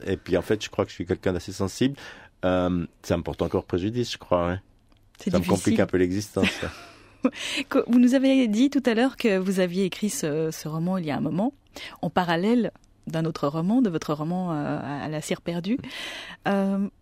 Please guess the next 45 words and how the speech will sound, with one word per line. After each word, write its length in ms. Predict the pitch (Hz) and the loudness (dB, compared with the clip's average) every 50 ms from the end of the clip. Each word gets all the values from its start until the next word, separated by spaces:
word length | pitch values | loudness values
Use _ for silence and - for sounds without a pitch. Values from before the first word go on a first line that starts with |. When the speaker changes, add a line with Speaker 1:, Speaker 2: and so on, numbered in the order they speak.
| _ _ _ _ _ - | _ _ _ _ _ -10
Speaker 2:
c'est 180 | - - - 233 | -4 0 0 2
facile 440 | - 254 240 - - - 311 330 247 | 2 2 0 0 0 0 2 4 4
de 80 | 220 | 4
laisser 340 | 214 202 226 220 - - 254 | 4 2 2 2 2 2 0
poser 380 | 247 - 254 247 220 202 220 226 | 2 2 2 2 4 2 2 0
tout 140 | - 226 | 0 -2
ça 400 | 190 - - 196 185 185 214 226 - | -2 -2 0 -2 0 0 -2 -2 -2
et 100 | - 190 | 0 0
d'y 140 | 170 196 190 | 2 2 2
revenir, 580 | 180 170 170 196 190 185 170 170 190 202 214 196 | 2 2 2 4 4 4 2 0 -2 -4 -6 -8
parce 160 | - 180 170 - | -6 -6 -6 -6
que 60 | - | -4
quand 180 | - 233 233 | -2 0 2
on 60 | 240 208 | 2 2
revient, 340 | 190 208 185 180 208 254 247 | 2 2 2 4 4 4 4
des 60 | 214 | 4
fois, 160 | 180 - 220 | 2 2 0
on 40 | 202 | 0
se 80 | 180 - | 0 -2
dit, « 60 | 165 156 | -4 -4
Oh 20 | |
là 100 | 147 147 | -6 -6
là, 120 | 156 156 156 | -6 -6 -6
mais 80 | 156 | -6
pourquoi 460 | 156 - - 160 - - - - 226 226 | -8 -8 -10 -10 -10 -8 -4 -4 -4 -4
j'ai 180 | 214 175 170 | -4 -6 -8
écrit 220 | 165 - - - 156 | -8 -10 -10 -12 -14
ça 180 | - - - | -14 -14 -16
comme 180 | - - - - | -18 -18 -20 -20
ça ? » 140 | - - - - - - - _ - | -20 -20 -20 -20 -20 -20 -10 _ -4
Speaker 1:
Donc, 120 | 104 101 - - - - - - _ - | -4 -4 -4 -12 -20 -20 -20 -10 _ 4
un 140 | 113 127 | 4 4
de 40 | 151 | 6
mes 60 | 143 | 6
romans 220 | 139 135 135 143 156 | 4 4 4 4 4
a 20 | |
été 180 | 151 139 - 120 | 2 2 0 -2
publié 340 | 113 117 110 113 113 113 107 | -4 -2 0 2 2 2 2
dix-huit 420 | 110 131 143 143 147 143 - - | 2 0 -2 -2 -2 -2 2 2
ans 60 | 139 | 2
après 200 | 131 127 - 135 | 2 2 0 -4
que 60 | 117 | -2
je 60 | 110 113 | 0 0
l'ai 80 | 113 | 0
écrit, 340 | 107 - - 127 139 175 175 | 0 2 2 2 2 2 0